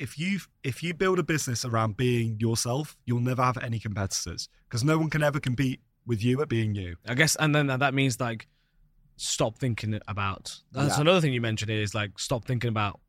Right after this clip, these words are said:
Speaker 2: what others think.
Speaker 1: Yeah, that's a big thing. Like, people, obviously, when they first start out, they're like, "Oh, pe-, people are gonna think of this, think of that about me." And, and it's just like,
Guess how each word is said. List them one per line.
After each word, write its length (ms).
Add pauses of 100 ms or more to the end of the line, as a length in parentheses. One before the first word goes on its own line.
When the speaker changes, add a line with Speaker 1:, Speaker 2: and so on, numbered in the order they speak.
Speaker 2:
what 180
others 300
think. 320
Speaker 1:
Yeah, 300
that's 240
a 60
big 160
thing. 180
Like, 160
people, 220
obviously, 280
when 120
they 80
first 320
start 280
out, 220
they're 80
like, 240
"Oh, 220
pe-, 160
people 220
are 40
gonna 140
think 200
of 80
this, 280
think 200
of 60
that 160
about 280
me." 300
And, 200 (120)
and 140
it's 140
just 180
like, 180